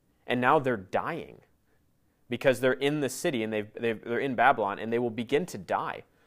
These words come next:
So what are we going to do with these bones, with this, <laughs> these people that was supposed to be the people of God who are now dying outside of the promised land?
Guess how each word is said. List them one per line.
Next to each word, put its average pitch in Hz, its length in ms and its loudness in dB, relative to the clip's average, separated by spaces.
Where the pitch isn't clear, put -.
So - 140 0
what 135 200 6
are 185 60 6
we 139 120 0
going 117 240 0
to 110 120 -10
do 131 320 0
with 110 320 -2
these 104 240 -8
bones, 120 640 0
with 117 240 0
this, - 300 0
<laughs> - 360 -12
these 120 180 -2
people 202 400 -2
that 117 120 6
was 117 120 2
supposed 160 520 0
to 120 60 -6
be 107 360 -8
the 107 60 -4
people 127 300 -2
of 95 120 -4
God 131 280 4
who 113 80 -2
are 117 60 2
now 120 120 2
dying 110 560 0
outside 117 480 2
of 98 120 -4
the 98 60 -8
promised 123 500 -6
land? 76 260 -16